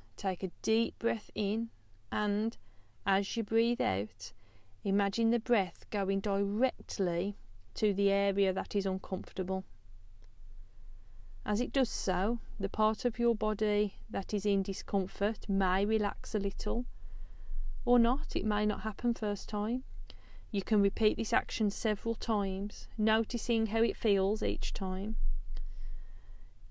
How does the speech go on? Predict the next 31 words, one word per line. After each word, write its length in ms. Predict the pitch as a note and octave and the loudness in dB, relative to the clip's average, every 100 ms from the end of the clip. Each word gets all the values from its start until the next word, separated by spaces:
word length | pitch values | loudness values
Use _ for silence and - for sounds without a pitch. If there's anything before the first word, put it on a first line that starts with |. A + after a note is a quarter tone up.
| - - - - - - | -14 -16 -18 -14 -10 -4
It 120 | - | 2
might 280 | A3 G#3+ G3+ | 6 4 2
help 440 | - A3 A3 - | 2 2 2 0
you 160 | A3+ G#3+ | 2 2
to 420 | - G#3 F#3+ F#3+ - - | 2 4 4 2 -2 -2
touch 320 | - - - | 0 0 0
gently 720 | - A3 G#3+ - A3 A#3 C4+ - - - | 0 2 2 0 0 0 -2 -10 -14 0
the 160 | G#3 | 4
area 360 | G#3 G3+ G3+ G3+ | 6 4 4 2
that 160 | F#3+ - | 0 -2
is 120 | F#3+ | -4
affected, 680 | F#3+ A#3 - - A#3+ B3 - - - - | -4 -6 -6 -6 -4 -4 -8 -14 -16 -16
since 300 | - - G#3 - | -4 0 0 0
that 220 | G3+ - | -4 -2
can 140 | A3 | 0
also 340 | G#3+ G#3+ A3+ G#3 | 0 0 -2 -2
help 240 | G#3 G3+ | -2 -4
to 80 | - | -6
focus 540 | - G3+ F#3+ - F#3 | -2 -2 -2 -4 -6
your 160 | - F3+ | -4 -4
breath. 520 | - G3 G#3+ - - - - - - - - - - - - - - - - - - - - - - - - - - - - - - - | -2 -2 -2 -6 -12 -12 -14 -16 -16 -18 -18 -20 -20 -18 -14 -12 -12 -16 -16 -18 -14 -12 -12 -12 -14 -16 -16 -16 -16 -14 -12 -10 -10 -4
And 140 | F#3 | -2
just 240 | G#3+ - | 0 0
do 180 | - A3+ | 2 4
this 240 | G#3+ G#3 A3 | 4 0 -4
a 40 | |
few 240 | - G#3+ | -2 -2
times 600 | G#3 A3+ G#3+ G#3+ G#3+ G#3+ | 0 -2 0 0 0 -2
if 140 | G#3+ - | -4 -4
you 100 | G#3+ | 0
wish, 480 | G#3+ G#3+ - - | 0 0 -4 -8